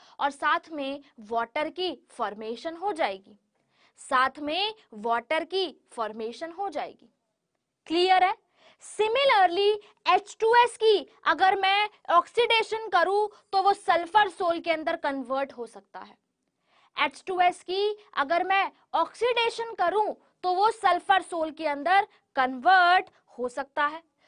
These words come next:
उसके लिए मुझे क्या करना पड़ेगा? एस ओ टू डालना पड़ेगा। मुझे क्या करना पड़ेगा? एस ओ टू डालना पड़ेगा,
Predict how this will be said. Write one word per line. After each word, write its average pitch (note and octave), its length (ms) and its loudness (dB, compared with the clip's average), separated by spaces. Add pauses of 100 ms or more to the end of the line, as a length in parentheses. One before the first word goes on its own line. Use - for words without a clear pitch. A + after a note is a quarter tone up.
(140)
उसके D4+ 260 -6
लिए F#4 100 0
मुझे F4+ 200 -4
क्या F#4 180 2
करना G4 280 0
पड़ेगा? F#4+ 460 2
एस C#4+ 240 -2
ओ D4+ 60 -2
टू C4+ 180 -8
डालना G#3+ 360 -6
पड़ेगा। C#4 420 -10 (580)
मुझे C4+ 220 -4
क्या E4 200 0
करना E4+ 320 -2
पड़ेगा? F4 480 0 (280)
एस D#4+ 260 -4
ओ F#4+ 60 -2
टू F#4 180 -4
डालना B3+ 380 -4
पड़ेगा, C4+ 400 -8